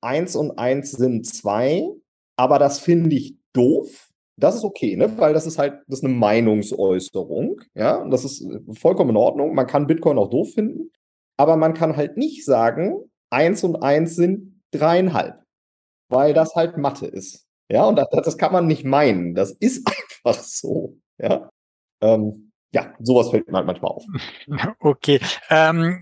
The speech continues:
Speaker 2: vielleicht noch mal jetzt, ähm, ein bisschen in die Zukunft gedacht. Was, was müsste sich denn ändern? Gerade auch, ähm, ähm, Richtung auch Investoren. Was wären so dann f-, aus deiner Sicht die, die Trigger? Was könnten die Trigger sein,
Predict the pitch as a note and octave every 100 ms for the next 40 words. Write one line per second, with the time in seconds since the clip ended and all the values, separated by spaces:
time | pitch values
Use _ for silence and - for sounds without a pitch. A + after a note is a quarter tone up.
0 | D#3 F3 G3 G3+ F3+ F3+ - G3 F3 E3
1 | E3+ E3 - F#3+ C#3 - G#3 E3+ E3+ D3
2 | - D#3 - F3 - G#3 - F#3+ F#3 E3
3 | E3+ - G#3 F3+ C3+ A#2 B2+ E3+ D#3 D3+
4 | E3 D3+ D3+ - _ _ _ _ D#3 D3
5 | D3+ D3+ D#3+ E3+ D3+ C#3+ D#3+ F3 D#3 -
6 | - F3 D#3 C#3+ - E3 E3 D#3+ D#3 D3+
7 | C#3 - D3+ _ D#3 - D#3+ D3+ D#3 -
8 | D#3 D#3+ C#3+ A#2 - F#3 F#3 D3 E3 D#3+
9 | C3 - - F3 D3 D3+ E3